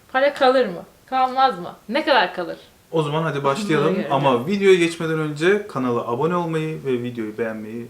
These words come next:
Speaker 2: lütfen unutmayın.
Speaker 1: Unutmayın arkadaşlar. Çok seviniriz, e, yorum yaparsanız ve videoyu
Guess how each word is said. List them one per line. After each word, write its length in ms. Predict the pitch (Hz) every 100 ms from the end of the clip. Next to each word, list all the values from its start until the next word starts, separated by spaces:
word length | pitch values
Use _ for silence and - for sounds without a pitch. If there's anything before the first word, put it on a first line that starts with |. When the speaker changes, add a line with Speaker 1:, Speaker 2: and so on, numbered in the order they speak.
| 117
Speaker 2:
lütfen 200 | 117 117
unutmayın. 480 | 107 104 101 98 101
Speaker 1:
Unutmayın 340 | 208 190 196 190
arkadaşlar. 560 | 190 208 214 - 196
Çok 160 | 220 214 - _ _
seviniriz, 460 | 233 208 202 196 320 - _ -
e, 60 | 202
yorum 440 | 190 190 202 196 190
yaparsanız 560 | 180 190 185 - 262 - _
ve 180 | 202 254
videoyu 460 | 214 175 175 214 294